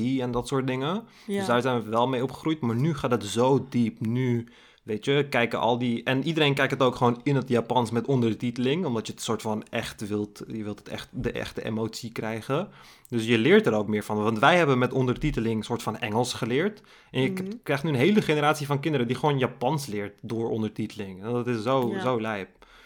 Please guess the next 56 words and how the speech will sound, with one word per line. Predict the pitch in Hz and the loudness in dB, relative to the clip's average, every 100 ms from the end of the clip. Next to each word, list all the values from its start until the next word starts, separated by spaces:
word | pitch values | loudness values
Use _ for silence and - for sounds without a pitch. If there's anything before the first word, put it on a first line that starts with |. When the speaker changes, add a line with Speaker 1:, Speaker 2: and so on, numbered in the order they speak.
| - _ | -20 _
Speaker 1:
Weet | 110 | -4
je, | 117 | 0
dus | 131 | 0
mensen | 120 120 - | 0 -2 -2
kunnen | 120 | -4
gewoon | 127 117 | -2 -4
hele, | 107 120 117 113 107 | -2 -2 0 0 -2
hele | 117 113 | -2 -4
dialogen | 98 110 107 120 123 117 | -2 -2 0 0 -2 -4
uit | 107 107 - | -4 -4 -4
de | 110 | -6
anime | - 107 110 107 | -4 -4 -2 -4
kunnen | 104 110 107 | -4 -4 -4
ze | 113 | -6
gewoon | - 104 104 | -6 -6 -6
nadoen. | 98 - 107 110 123 | -6 -8 -8 -8 -6
Dus, | 110 98 | -8 -8
eh, | 107 104 | -6 -6
het | 107 - - - - | -6 -10 -20 -20 -20
is | - | -6
een | |
hele, | 113 190 143 | 0 2 2
hele | 139 170 | 2 0
nieuwe | 135 120 101 | 0 0 0
wereld, | 131 160 139 - | 0 -2 -4 -2
eh, | 117 107 104 104 - | -2 -2 -4 -8 -8
is | 104 | -8
het, | 98 - 104 | -8 -12 -14
gaat | - 107 | -8 -8
het | 104 | -8
worden. | 98 98 95 _ _ _ - _ _ _ _ _ _ - | -8 -10 -14 _ _ _ -20 _ _ _ _ _ _ -8
Misschien | 214 208 | -4 0
Speaker 2:
Ja. | - | 0
Speaker 1:
is | |
dat | 113 123 | 0 -2
die, | 113 110 110 | 0 2 2
eh, | 110 107 107 | 2 2 0
dat | 104 | -2
Azië, | - 120 110 110 117 104 | 0 0 0 0 0 0
de, | 113 104 | 0 0
dat | 110 - | -2 -2
China | - 131 120 | -2 0 0
de | 113 | 0
nieuwe | 113 117 98 | 0 0 0
wereldmacht | 113 117 113 101 - | 0 -2 -4 -8 -8
wordt | 101 104 101 | -8 -8 -6
en | 104 98 | -8 -8
zo, | 101 | -8
weet | 92 95 | -8 -8
je. | 120 | -8
Misschien, | 113 - 104 101 | -10 -10 -8 -6
eh, | 104 104 107 | -6 -8 -8
is | 101 | -10
het | 98 | -12
gewoon, | - 107 98 | -10 -8 -6
eh, | 101 | -6